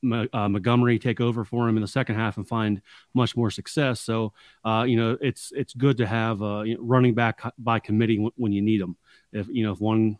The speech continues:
one guy is just not his night, because, I mean, Corey Kiner lit it up against Pitt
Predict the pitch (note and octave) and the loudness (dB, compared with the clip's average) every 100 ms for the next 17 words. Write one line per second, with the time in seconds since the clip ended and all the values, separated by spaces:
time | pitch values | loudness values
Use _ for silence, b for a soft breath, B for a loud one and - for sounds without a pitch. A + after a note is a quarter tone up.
0 | - A2 A2+ A2+ A2+ G#2 - F#2 - - | -8 -2 0 2 0 -2 -8 -14 -14 -10
1 | - A#2 A2+ G#2 A2 A2+ A#2+ A2+ A#2 G2 | -2 2 2 2 0 0 -2 -4 -6 -6
2 | A2 A2 A2 - C#3 B2 B2+ G#2+ A2+ A2+ | -4 -2 -2 2 4 4 4 2 2 2
3 | B2 A2+ A#2 A#2 G2+ G2+ G2 - - A#2 | 2 2 2 -2 -6 -6 -8 -8 -6 -4
4 | G#2 | -6